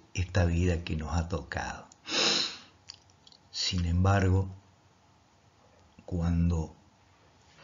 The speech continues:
el cerebro funciona en todo su potencial, es posible el cese de la rabia,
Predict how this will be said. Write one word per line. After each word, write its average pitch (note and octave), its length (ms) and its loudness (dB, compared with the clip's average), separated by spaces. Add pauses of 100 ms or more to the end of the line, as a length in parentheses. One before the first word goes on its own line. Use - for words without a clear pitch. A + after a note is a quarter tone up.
(580)
el D#2 400 -6
cerebro F2 680 0 (280)
funciona E2+ 960 0
en E2 240 -2
todo F#2+ 340 0
su - 280 -8
potencial, F2+ 920 -2 (1500)
es G#2 120 0
posible F2 880 2 (1000)
el E2 220 -4
cese E2 500 0
de D#2 80 -4
la D#2 160 -6
rabia, E2 720 2